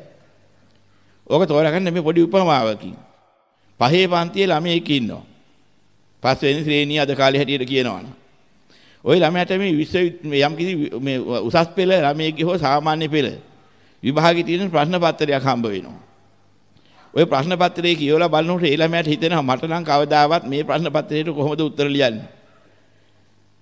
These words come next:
ඒක නම් මට කරගන්න බැරි වෙයි" කියලා. මොකද හේතුව, ඒ ප්‍රශ්න ටික බලපුවාම ඔළුව අවුල් වෙනවා. පස්වෙනි කැලෑසියේ ඉන්න ළමයාගේ මානසිකත්වයේ තව ඒ දත්තයන් ආපු නැති නිසා.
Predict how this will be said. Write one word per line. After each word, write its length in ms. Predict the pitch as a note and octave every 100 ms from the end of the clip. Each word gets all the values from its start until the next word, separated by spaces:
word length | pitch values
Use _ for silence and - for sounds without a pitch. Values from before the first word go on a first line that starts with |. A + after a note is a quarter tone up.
| _ _
ඒක 200 | A2 D3+
නම් 180 | F3+ F3+
මට 140 | E3+
කරගන්න 400 | D#3+ D3+ D3 E3 F#3
බැරි 240 | F3 E3
වෙයි" 200 | D#3+ D3
කියලා. 280 | A#2+ F#2 - - _ _ _ _ _ _ _ _ _ _ _ _ _ -
මොකද 240 | B2+ D#3+
හේතුව, 360 | D3+ C#3+ D3 F3+
ඒ 120 | E3
ප්‍රශ්න 280 | C#3+ C3 D#3+
ටික 200 | E3 E3+
බලපුවාම 480 | C3 C#3 C#3+ D#3+ F#3+
ඔළුව 240 | D3+ F3
අවුල් 260 | E3+ F3+ F3+
වෙනවා. 300 | E3+ C#3 - - _ _ _ _ _ _ _ _ _ _ _ _ _ _ _ _
පස්වෙනි 400 | A#2+ C#3 F3 F3
කැලෑසියේ 520 | D3 D3+ D#3+ D#3 E3
ඉන්න 120 | E3+
ළමයාගේ 480 | D#3+ C3+ C3+ D3+ E3+
මානසිකත්වයේ 680 | C#3+ C3 C#3 C#3+ D3 D3 F3
තව 220 | F3+ E3 F3+
ඒ 140 | D#3+
දත්තයන් 440 | D#3 C#3+ - F3 F3
ආපු 220 | E3 E3+
නැති 260 | D3 D#3
නිසා. 300 | E3 C3+ G#2